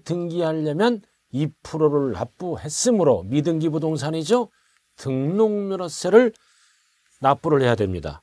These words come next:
그럼 과세표준이 결정되고 세율이 결정돼야죠. 그래서 원칙은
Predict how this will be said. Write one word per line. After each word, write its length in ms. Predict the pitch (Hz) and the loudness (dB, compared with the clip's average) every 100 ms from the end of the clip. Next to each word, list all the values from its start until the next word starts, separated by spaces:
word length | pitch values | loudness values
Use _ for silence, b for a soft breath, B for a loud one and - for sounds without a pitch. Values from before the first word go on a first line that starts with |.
| _ | _
그럼 260 | - 226 208 | -4 -2 -2
과세표준이 1000 | - 127 135 - 202 _ - 185 185 180 | -2 0 0 0 -6 _ -8 -2 0 -2
결정되고 840 | 156 151 - 156 143 127 113 98 | 0 -2 0 -6 -4 -2 -2 -4
세율이 440 | 80 - 175 165 165 | -6 -2 0 0 0
결정돼야죠. 880 | 165 151 165 156 160 147 147 247 233 _ _ _ | 0 -2 -4 -2 -2 -2 -2 -2 -4 _ _ _
그래서 200 | - 139 | -4 0
원칙은 920 | 110 110 202 220 - - 208 165 82 | 2 2 2 0 -6 -4 0 0 -2